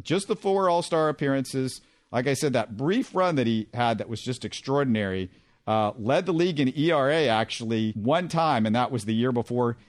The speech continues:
he was with the Astros. But, you know, just a, a fantastic ball player. And, and Greg, what kind of a broadcaster? Did, was he a good broadcaster? Did you like him as a broadcaster?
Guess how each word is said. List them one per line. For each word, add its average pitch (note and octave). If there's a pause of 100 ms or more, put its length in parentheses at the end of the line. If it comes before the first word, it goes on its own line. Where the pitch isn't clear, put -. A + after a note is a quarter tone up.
(200)
he C3+
was B2+
with B2
the A2+
Astros. A2+
But, G2 (320)
you A#2
know, G#2+
just C3
a, A#2
a A#2
fantastic B2+
ball C3
player. B2
And, A2
and A#2
Greg, C#3 (280)
what C3+
kind A#3
of G3
a F3+
broadcaster? B2+
Did, A#2+
was C3
he G#3
a A3
good G3+
broadcaster? A3
Did C#3+
you F3
like D#3+
him F3+
as E3+
a D3+
broadcaster? D3+